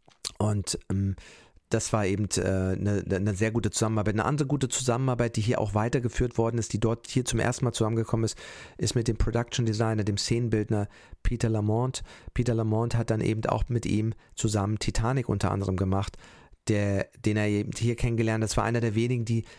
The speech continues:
auch sein Genie erkannt haben. Und ich glaube, weil Cameron eben auch aus dem Production Design auch kam, weil er das für Roger Corman gemacht hat, weil er weiß, wie Sets gebaut werden, wie du sie, äh, machen musst, wie, wie du, er wu-, er war einfach ein Fachmann darin. Und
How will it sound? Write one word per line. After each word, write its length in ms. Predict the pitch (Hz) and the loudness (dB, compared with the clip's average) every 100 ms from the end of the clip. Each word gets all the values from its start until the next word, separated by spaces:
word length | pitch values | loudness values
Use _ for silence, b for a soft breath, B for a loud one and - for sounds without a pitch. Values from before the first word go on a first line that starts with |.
| B - | B -2
auch 160 | 123 | -2
sein 200 | - 123 | 0 0
Genie 260 | 117 113 127 | 0 0 0
erkannt 360 | 127 113 101 | 0 0 0
haben. 140 | 101 101 | 0 0
Und 80 | 110 | 0
ich 80 | |
glaube, 320 | - 127 127 110 | 0 0 0 0
weil 220 | 131 135 B B - | 0 -2 B B -2
Cameron 320 | - 131 127 | 0 2 0
eben 140 | 117 123 | 0 0
auch 120 | 117 | 0
aus 140 | 123 | 0
dem 140 | - 113 | 0 -2
Production 500 | - 117 120 - 113 | 0 0 0 -2 0
Design 340 | 107 107 104 | 0 0 0
auch 140 | 101 - | 0 0
kam, 240 | 135 131 | 0 2
weil 120 | 104 | 2
er 40 | 101 | 0
das 160 | 104 | 0
für 80 | - | 0
Roger 300 | 101 104 104 | 0 2 0
Corman 340 | - 110 110 | 0 0 0
gemacht 340 | 104 101 131 - | 0 0 0 -2
hat, 100 | 110 B B | -4 B B
weil 120 | 113 107 | 0 2
er 120 | 101 | 2
weiß, 320 | 107 131 - B B - | 2 0 -4 B B -2
wie 140 | 113 | -2
Sets 440 | - - 127 - | 0 0 0 -2
gebaut 440 | - 113 113 143 131 | -2 0 2 0 0
werden, 300 | 117 104 104 | 0 0 0
wie 60 | |
du 100 | 107 | 0
sie, 200 | 104 104 98 B B B B | 0 -2 -4 B B B B
äh, 340 | 104 101 101 95 | -2 0 0 0
machen 420 | 107 127 131 131 | 0 0 0 0
musst, 260 | 117 - - | 0 -2 -2
wie, 300 | 104 98 98 | -2 0 0
wie 120 | 104 | 0
du, 280 | 104 98 - _ _ - | 0 -2 -4 _ _ -4
er 220 | 107 104 | -2 0
wu-, 120 | 131 | -2
er 180 | - 117 | 0 0
war 80 | 127 | 0
einfach 260 | 135 123 113 | 0 0 0
ein 60 | |
Fachmann 480 | 107 - 147 123 107 | -2 -2 -2 -2 0
darin. 400 | 101 98 98 117 B B B B B B | 0 0 -2 -2 B B B B B B
Und 440 | 113 110 104 - | -2 0 -2 -6